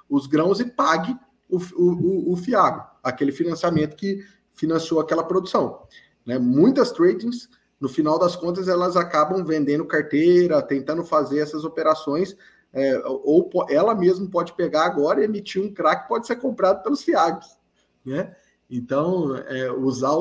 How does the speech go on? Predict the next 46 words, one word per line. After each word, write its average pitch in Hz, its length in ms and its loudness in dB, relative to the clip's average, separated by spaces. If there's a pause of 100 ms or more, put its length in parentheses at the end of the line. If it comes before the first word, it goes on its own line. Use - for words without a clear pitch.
esse, 147 240 0
essas, 135 540 -4
esse 135 240 -6
lastro 139 580 0
das 127 220 -8
C 131 100 -6
P 135 260 -2
Rs, 131 260 -8 (460)
é, 117 80 -14
físicas 147 640 -6
que - 80 -12
ela 123 140 -4
tem, 123 500 -6 (300)
é, 117 320 -6
pra 113 240 -6
recebimento 123 640 -4
de 143 100 -4
grãos 151 360 -4
pra, 190 280 -2
pra 170 220 -2
lastrear 156 460 0
um 165 100 -4
cra 151 520 -2 (280)
e, 127 600 0
e - 20 0
esse 123 200 -6
cra 123 200 -2
ser 147 140 -6
comprado 170 400 -2
pelos 185 200 -6
Fiagros. 123 420 -2
Os - 40 -20
Fiagros 123 340 -6
vão 151 140 -2
dar 165 140 2
liquidez 170 580 0 (380)
pra 143 160 2
esses 143 320 -2
títulos 147 400 0
da 160 100 2
trading 156 480 0
que 240 140 -2
antes 165 240 -4
não 208 140 -4
tinham 175 300 -2
liquidez. - 520 -4